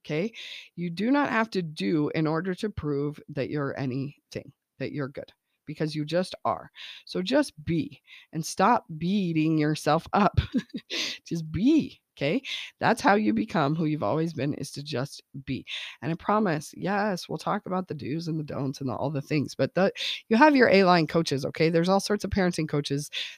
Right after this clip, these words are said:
that'll tell you what to do and not do. And you'll use that as more ammo to beat yourself up. So then you come back to me <laughs> and I'll reassure you that you are good, whether you're doing those tips and tricks that the other parenting coaches are teaching you or not. Okay?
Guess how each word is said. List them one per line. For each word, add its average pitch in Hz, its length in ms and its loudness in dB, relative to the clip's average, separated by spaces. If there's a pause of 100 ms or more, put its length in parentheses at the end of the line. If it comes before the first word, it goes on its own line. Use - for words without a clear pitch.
that'll 151 180 -2
tell 165 140 2
you 156 100 4
what 151 120 2
to 160 100 -10
do 143 160 0
and 139 100 2
not 135 180 -2
do. 135 260 -2 (600)
And 131 460 0 (360)
you'll 139 380 -2
use 147 260 -2
that 131 140 2
as 180 140 0
more 139 240 0
ammo 131 240 0
to 131 80 0
beat 127 160 -2
yourself 131 300 -2
up. - 100 -8
So - 140 -4
then 135 180 0
you 151 80 0
come 185 160 0
back 180 220 6
to - 80 4
me 185 320 6 (440)
<laughs> - 460 2
and 127 240 6
I'll 151 240 8
reassure 180 460 6
you 156 300 6 (380)
that - 220 0
you 156 280 0
are 165 360 4
good, 147 340 2
whether 139 240 2
you're 135 160 0
doing 147 280 0
those 135 160 -2
tips - 240 -6
and 139 100 -4
tricks 139 220 -2
that 135 100 -8
the 123 120 -2
other 120 320 -4 (140)
parenting - 320 -8
coaches 131 300 -10
are - 40 -8
teaching - 300 -14
you 139 80 -4
or 151 80 0
not. 220 200 2 (380)
Okay? 190 300 0